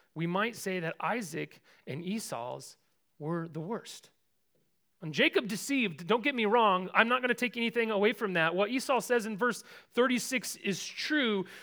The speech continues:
Cheated here is a play on words with Jacob's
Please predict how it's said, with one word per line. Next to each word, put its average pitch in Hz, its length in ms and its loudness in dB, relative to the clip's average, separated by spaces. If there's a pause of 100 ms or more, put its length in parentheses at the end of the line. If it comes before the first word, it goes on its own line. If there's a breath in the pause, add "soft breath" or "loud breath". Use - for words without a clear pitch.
(140)
Cheated 285 540 2
here 233 360 2
is 202 200 2
a 208 60 4
play 262 420 10
on 220 400 4
words 247 440 2
with 202 160 -6
Jacob's 214 600 4